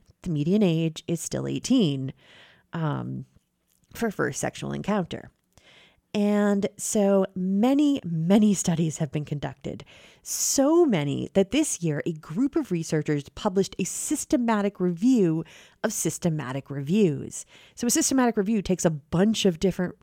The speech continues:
uh, uh, experiments and, uh, research papers and looks at them and pulls the best, the ones that have the best, uh, you know, quality controls, have the best, um,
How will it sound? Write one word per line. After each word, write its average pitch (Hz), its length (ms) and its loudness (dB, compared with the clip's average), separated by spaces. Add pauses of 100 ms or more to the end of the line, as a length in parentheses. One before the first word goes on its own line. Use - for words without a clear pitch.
(440)
uh, 143 400 -2 (680)
uh, 160 320 2 (100)
experiments 165 800 2
and, 147 340 -4
uh, 139 260 -6
research 180 400 0
papers 151 400 -2 (300)
and 175 100 -2
looks 190 200 2
at 180 100 -2
them 170 460 2
and 147 400 -4
pulls 180 260 0
the 180 100 -2
best, 156 280 -6 (280)
the 165 60 -4
ones 160 180 0
that 160 80 -2
have 156 100 -2
the 147 80 -4
best, 156 420 -6
uh, 147 260 -6 (340)
you 160 80 -2
know, 156 60 2
quality 156 360 -2
controls, 151 720 -2
have 156 220 -4
the 147 80 -8
best, - 500 -6
um, 139 340 -8